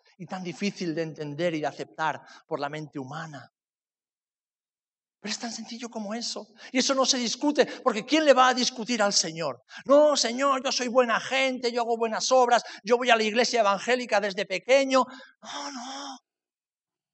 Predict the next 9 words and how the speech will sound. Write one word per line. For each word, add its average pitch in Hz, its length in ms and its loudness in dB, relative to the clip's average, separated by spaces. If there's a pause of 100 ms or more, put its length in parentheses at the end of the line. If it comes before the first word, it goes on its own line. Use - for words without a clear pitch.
(360)
No. 285 480 -10 (4000)
La 185 100 -4
gente 262 260 -2
quiere 269 240 4
la 233 60 0
Navidad 208 340 2
de 254 60 -4
este 233 180 -4
mundo. 220 720 -4